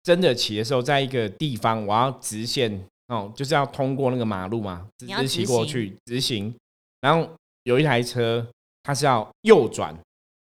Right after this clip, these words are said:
Speaker 1: 所以它是从我左侧要往右就对了。可是它没有打方向灯，那它可能路也不熟，所以它转得很快。可是我是直行嘛，所以我就被撞到。那撞到之后啊，我就飞出去了，你知道吗？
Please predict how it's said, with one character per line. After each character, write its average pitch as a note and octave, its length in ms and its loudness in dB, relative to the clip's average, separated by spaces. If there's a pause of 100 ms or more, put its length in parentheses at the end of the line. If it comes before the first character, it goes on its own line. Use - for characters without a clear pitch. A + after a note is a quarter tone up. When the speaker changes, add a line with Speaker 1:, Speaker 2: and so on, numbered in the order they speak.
(220)
Speaker 1:
所 - 0 -
以 F3 80 0
它 E3+ 80 6
是 F3 100 -2
从 C#3 160 0
我 C3 100 4
左 G#2 360 0
侧 A2 360 4 (360)
要 C3+ 280 4 (180)
往 G2+ 280 2
右 A#2+ 220 6
就 A2+ 160 2
对 A2 180 2
了。 F2+ 160 -4 (400)
可 B2+ 80 4
是 D3 60 6
它 F3+ 100 8
没 D3+ 80 2
有 C#3 80 4
打 A#2 180 2
方 A#2 240 2
向 A#2 220 0
灯， F#2 320 -4 (380)
那 D#3 120 2
它 E3+ 140 2
可 E3+ 100 -2
能 G#2 240 0 (280)
路 F#3+ 180 6
也 A2+ 100 6
不 G#2 80 -2
熟， B2+ 200 0
所 B2+ 100 0
以 - 20 2
它 E3 60 4 (100)
转 A#2+ 160 0
得 G2+ 120 0
很 G2 120 -4
快。 G2 380 -2 (560)
可 C#3+ 140 -2
是 F3 80 6
我 F#3 100 8
是 D#3 100 2
直 A#2 240 -2
行 G2+ 220 -4
嘛， G2+ 240 -2 (400)
所 D#3+ 80 4
以 - 20 6
我 A#2+ 80 6
就 B2+ 80 0
被 D3 140 6
撞 A2+ 380 2
到。 G#2 280 0 (280)
那 F#3 100 2
撞 F3+ 240 2
到 E3 160 8
之 C#3+ 140 0
后 D3 180 6
啊， A2 180 4
我 G#2+ 140 -6
就 B2 180 2
飞 C3+ 280 4
出 C3 200 0
去 B2+ 180 -2
了， G#2 60 -2
你 F#2+ 120 -6
知 F2+ 80 -8
道 G#2+ 120 -2
吗？ F2 280 -8